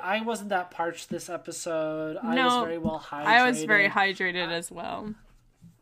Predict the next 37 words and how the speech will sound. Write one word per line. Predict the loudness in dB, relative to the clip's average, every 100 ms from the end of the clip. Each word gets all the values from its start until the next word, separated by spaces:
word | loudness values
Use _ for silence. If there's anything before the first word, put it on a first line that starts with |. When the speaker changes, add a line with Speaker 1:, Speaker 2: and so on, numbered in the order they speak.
| _ 2
Speaker 1:
I | 2
don't, | 4 2
I | 2
don't | 2 2
have | 2 0 0
much | -4 -4 -8
in | -6
the | -4
way | -4 -4
of, | -6 -6
of | -6 -8
thirst | -8 -8 -8 -8
for | -8
this | -6 -8 -10
episode, | -12 -10 -8 -6 -6 -8 -12 -20 -20 2
but | 4 4
my | -2 -2
most | 0 -2
Star | 4 4 6
Trek | 4 0
moment | -2 -6 -4 -6 -6
was | -6 -4 -2 -2 -4 -6 -10 -14 -20 -20 0
I | 4 6
liked | 4 2 -2 -8
the | -8
B | -8 -10
plot | -10 -4 -2 -2 -4 -10 -12
more | -8 -6 -6
than | -6 -10
the | -12 -8
A | -4 -4
plot | -4 -6 4 6 8
this | 6 2
Speaker 2:
<laughs> |
Speaker 1:
episode, | -4 -6 -8 -10 -10 -10 -12 -16 -16 -16 -16 -2
um, | 2 4 4 0 -2
which | -2 -2 -8